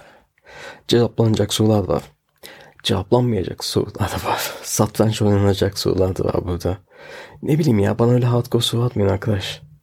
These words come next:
Ne bileyim. Ee, yoksa pek cevap atmam yani. <laughs>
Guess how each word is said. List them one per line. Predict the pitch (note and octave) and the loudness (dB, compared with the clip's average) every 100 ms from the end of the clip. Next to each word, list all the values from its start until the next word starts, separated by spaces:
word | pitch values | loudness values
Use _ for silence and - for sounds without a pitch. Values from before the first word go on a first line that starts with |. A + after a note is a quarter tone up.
| _ - | _ -6
Ne | F2 A2 | -4 0
bileyim. | A2+ G2+ - _ - _ _ _ - - - _ - | 0 -2 -10 _ -20 _ _ _ -20 -20 -20 _ -4
Ee, | G2 G2 F#2+ G2 F#2 - _ _ - | -2 0 -2 -4 -8 -14 _ _ -2
yoksa | E2+ G#2 - | 0 0 0
pek | B2+ B2 | -2 0
cevap | B2 A2+ | 0 0
atmam | B2 - C3+ B2 | -2 -2 2 4
yani. | F2+ E2 | 4 2
<laughs> | - | -2